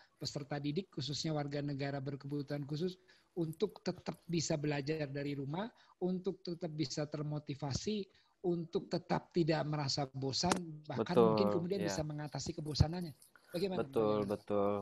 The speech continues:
Speaker 2: Tentu memang, eh, em, saya mengalami kesulitan juga dalam berkomunikasi selama, apa, pandemi ini.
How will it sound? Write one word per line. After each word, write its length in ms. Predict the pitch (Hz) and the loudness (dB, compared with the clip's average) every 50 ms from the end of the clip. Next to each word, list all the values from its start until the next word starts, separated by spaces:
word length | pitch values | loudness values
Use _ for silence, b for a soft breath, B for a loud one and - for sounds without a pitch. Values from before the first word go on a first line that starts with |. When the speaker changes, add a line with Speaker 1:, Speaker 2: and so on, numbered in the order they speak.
| 98 - - | -4 -6 -2
Speaker 2:
Tentu 280 | - 107 117 113 - 165 165 | -2 -2 0 2 2 2 4
memang, 340 | 156 139 131 139 147 151 160 160 151 - | 4 2 2 2 2 0 0 -2 -4 -4
eh, 520 | - 110 113 113 113 110 110 110 107 110 110 - B B B B B B B B B _ _ | -4 -2 0 0 2 0 0 0 -2 -2 -4 -8 B B B B B B B B B _ _
em, 400 | 107 113 113 110 110 113 110 107 113 - - - _ _ _ _ - - - - _ _ _ _ _ _ _ _ _ _ _ _ _ _ _ _ _ _ _ _ _ _ _ _ _ _ _ _ _ _ | 4 4 6 6 6 6 4 2 -2 -6 -10 -16 _ _ _ _ -14 -14 -14 -14 _ _ _ _ _ _ _ _ _ _ _ _ _ _ _ _ _ _ _ _ _ _ _ _ _ _ _ _ _ _
saya 200 | - - 127 135 180 | 2 4 6 6 6
mengalami 720 | 180 156 139 131 117 117 117 117 113 113 113 110 107 101 | 6 4 4 6 6 4 4 2 0 -2 -2 -2 -2 -4
kesulitan 560 | - 117 - 120 117 117 110 - 107 104 107 | -6 -4 -2 0 0 0 2 0 0 0 0
juga 260 | 98 95 90 90 101 101 | -2 -4 -2 -2 -2 -2
dalam 240 | 101 101 98 95 | -2 -2 -2 -2
berkomunikasi 1300 | 98 95 95 92 - 98 92 98 95 98 92 - - 92 90 90 - - 104 101 101 98 95 92 85 90 | -2 -4 -6 -4 -6 -6 -4 -4 -6 -6 -6 -4 -4 -4 -4 -4 -6 -8 -6 -6 -6 -6 -8 -8 -10 -12
selama, 800 | - - 101 90 90 87 87 90 87 87 87 85 82 85 80 76 | -12 -8 -4 -4 -4 -4 -4 -8 -8 -8 -8 -8 -8 -10 -10 -12
apa, 300 | - _ - 147 180 - - _ | -10 _ -6 -6 -6 -8 -6 _
pandemi 580 | - 98 92 92 92 92 92 90 87 85 80 85 | -2 -2 -2 -2 -4 -6 -6 -6 -8 -8 -8 -10
ini. 320 | 87 87 90 95 98 107 | -10 -10 -10 -8 -8 -10